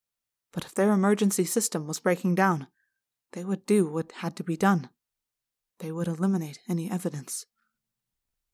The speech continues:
Prince Jake was staring at me. "You knew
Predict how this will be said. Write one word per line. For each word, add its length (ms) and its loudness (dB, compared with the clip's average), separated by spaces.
Prince 260 0
Jake 340 -6
was 100 -2
staring 400 -2
at 120 -6
me. 220 -14
"You 260 8
knew 460 8